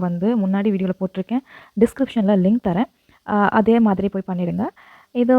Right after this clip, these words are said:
பெயர், வாக்காளர் அட்டை, உறவினரின் பெயர், உறவு முறை, மாவட்டம், மாநிலம், சட்டமன்ற தொகுதி பெயர் இதே தான். ஆ, அந்த பி டி எஃப்ல இருக்கிற மாதிரி தான் கொடுக்கணும். கீழே அந்த நம்பர்ஸுமே அது நீங்க அந்த முன்னாடி இருக்கிற வீடியோ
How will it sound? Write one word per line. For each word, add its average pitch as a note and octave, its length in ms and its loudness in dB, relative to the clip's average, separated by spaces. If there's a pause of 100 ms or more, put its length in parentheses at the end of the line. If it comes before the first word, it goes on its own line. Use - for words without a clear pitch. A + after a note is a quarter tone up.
(120)
பெயர், A#3 300 4
வாக்காளர் A3+ 400 2
அட்டை, G#3+ 260 -2
உறவினரின் G#3+ 480 0
பெயர், G3+ 300 0
உறவு G#3 280 0
முறை, G3 220 2
மாவட்டம், G3+ 440 0
மாநிலம், G3+ 380 0
சட்டமன்ற G#3 440 0
தொகுதி G3+ 280 -4
பெயர் G3 240 -2 (420)
இதே G3 220 2
தான். G#3+ 160 -2 (380)
ஆ, - 20 2 (500)
அந்த A#3+ 160 0
பி B3+ 80 2
டி A#3+ 60 6
எஃப்ல A#3 160 0
இருக்கிற G#3+ 220 -2
மாதிரி G3 180 0
தான் G#3 140 -4
கொடுக்கணும். G3 320 -4 (280)
கீழே C4+ 200 4
அந்த A3+ 180 6
நம்பர்ஸுமே A3+ 440 2 (100)
அது G#3+ 180 0
நீங்க G3+ 220 0
அந்த G3 120 0 (420)
முன்னாடி C4+ 200 6
இருக்கிற A3 240 2
வீடியோ A3 180 2